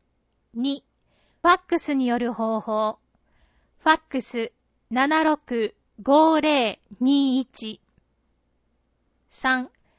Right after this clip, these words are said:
メールによる方法。メールアドレス、ケーオーエイチオーアットマークシーアイ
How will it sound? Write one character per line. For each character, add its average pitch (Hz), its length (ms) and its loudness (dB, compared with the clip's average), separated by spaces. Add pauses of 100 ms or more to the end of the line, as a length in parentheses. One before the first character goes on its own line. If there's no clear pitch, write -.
(340)
メ 302 240 2
ー 339 40 0
ル 339 120 0
に 320 140 -2
よ 302 140 0
る 294 140 -2
方 254 280 -2
法。 226 400 -4 (960)
メ 311 220 2
ー - 20 -2
ル 339 120 0
ア 320 140 0
ド 269 120 -2
レ 233 100 -6
ス、 - 260 -12 (680)
ケ 294 380 0
ー 285 40 0
オ 247 320 -2 (300)
ー 262 60 -4
エ 294 100 2
イ 294 60 -4
チ 285 280 -4
オ 277 40 0
ー 233 280 -2 (300)
ア 240 100 -4
ッ 240 140 -6
ト 311 140 0
マ 302 220 0
ー 254 60 -6
ク - 380 -12 (400)
シ 302 500 -6
ー 294 80 -2
ア 269 120 -2
イ 233 180 -12